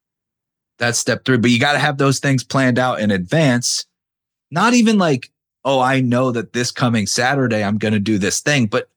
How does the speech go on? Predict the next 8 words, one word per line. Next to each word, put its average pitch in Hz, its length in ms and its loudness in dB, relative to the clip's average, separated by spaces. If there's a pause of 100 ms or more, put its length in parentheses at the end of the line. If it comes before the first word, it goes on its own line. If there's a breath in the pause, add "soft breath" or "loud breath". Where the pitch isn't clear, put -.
again, 151 260 -4
it's - 260 -4 (220 soft breath)
setting 180 380 0
up 175 160 0
the 139 140 -2
template 175 600 -2
for 143 360 -2
options. 147 720 -4